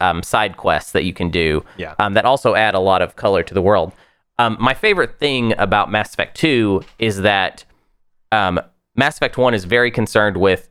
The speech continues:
Speaker 1: establishing the world that the characters live in, and then
Speaker 2: Yes.
Speaker 1: also establishing the main thrust of the conflict. Like,
Speaker 2: Right.
Speaker 1: what is the main conflict for this series? Mass Effect two,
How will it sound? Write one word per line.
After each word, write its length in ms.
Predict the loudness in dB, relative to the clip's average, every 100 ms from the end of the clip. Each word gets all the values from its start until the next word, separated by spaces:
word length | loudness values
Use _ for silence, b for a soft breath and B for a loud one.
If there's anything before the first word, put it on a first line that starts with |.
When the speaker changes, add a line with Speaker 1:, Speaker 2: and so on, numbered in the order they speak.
| _
Speaker 1:
establishing 840 | -2 0 0 0 0 0 0 -4 -10 -20 _ _
the 220 | 0 2 2
world 360 | 2 2 2
that 80 | -2
the 60 | -4
characters 420 | -2 -2 -4 -2
live 140 | 0
in, 180 | 0 -2 B B
and 160 | -2
then 0 |
Speaker 2:
Yes. 60 | 2
Speaker 1:
also 260 | 2 2 0
establishing 600 | 0 0 0 0 0 0
the 80 | 2
main 400 | 2 2 0 -4
thrust 500 | -2 0 0 -4 -8
of 180 | -4 -2
the 100 | -2
conflict. 680 | -2 0 0 -2 -8 -8 -6
Like, 140 | -4 -4
Speaker 2:
Right. 140 | 0
Speaker 1:
what 220 | 2 2
is 280 | 2 0 0
the 140 | -2
main 320 | 0 2 0 0
conflict 460 | 0 0 -2 -4
for 240 | 0 0 0
this 160 | -2
series? 520 | -2 0 2 0 -2 -8 b b b
Mass 320 | 0 0 0 -2
Effect 280 | -4 -4
two, 540 | 0 2 4 2 0